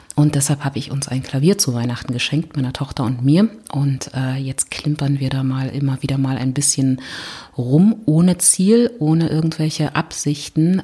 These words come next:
Ähm, und ich muss ganz ehrlich sagen, es macht unglaublich viel Spaß, ähm,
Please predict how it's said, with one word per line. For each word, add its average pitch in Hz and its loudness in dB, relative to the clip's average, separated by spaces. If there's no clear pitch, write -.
Ähm, 151 2
und 151 -2
ich 160 -2
muss 190 0
ganz 160 0
ehrlich 139 -4
sagen, 147 0
es 131 -4
macht 135 -6
unglaublich 175 0
viel 151 -2
Spaß, 180 -2
ähm, 156 0